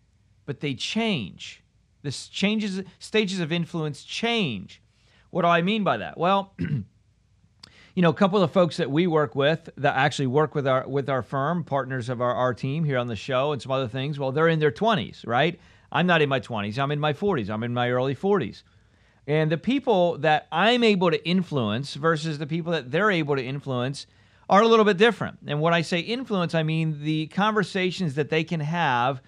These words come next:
with those folks of certain age that maybe I have with the same age. And,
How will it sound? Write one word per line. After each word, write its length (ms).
with 240
those 240
folks 500
of 220
certain 320
age 480
that 280
maybe 280
I 160
have 240
with 100
the 60
same 280
age. 400
And, 460